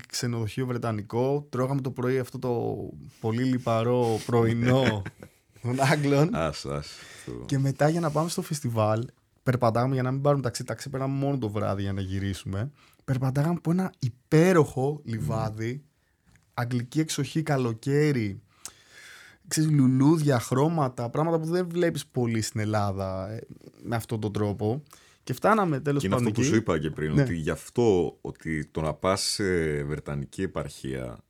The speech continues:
Speaker 2: ε, για λίγες μέρες νομίζω ότι είναι πραγματικά ιδανικά.
Speaker 1: Ακριβώς.
Speaker 2: Και αν, εντάξει, γιατί θεωρώ ότι πολλοί κόσμος έχει λίγο το στοιχείο του βρετανικού pop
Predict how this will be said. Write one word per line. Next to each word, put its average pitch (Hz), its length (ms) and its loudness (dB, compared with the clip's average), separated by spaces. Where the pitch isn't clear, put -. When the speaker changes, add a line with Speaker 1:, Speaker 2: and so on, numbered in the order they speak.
Speaker 2:
ε, 50 140 -12
για 73 180 -4
λίγες 85 280 0
μέρες 95 200 -2
νομίζω 101 240 -2
ότι 95 120 -8
είναι 104 120 0
πραγματικά 92 520 0
ιδανικά. 67 540 -4
Speaker 1:
Ακριβώς. 117 680 -2
Speaker 2:
Και - 160 0
αν, 101 220 4
εντάξει, 90 360 0
γιατί 82 400 -4
θεωρώ 87 360 2
ότι 98 140 0
πολλοί 92 320 0
κόσμος 85 460 2
έχει 76 240 -8
λίγο 73 400 -4
το 73 280 -4
στοιχείο 71 680 -6
του 69 420 -10
βρετανικού 71 1120 -4
pop 73 120 -8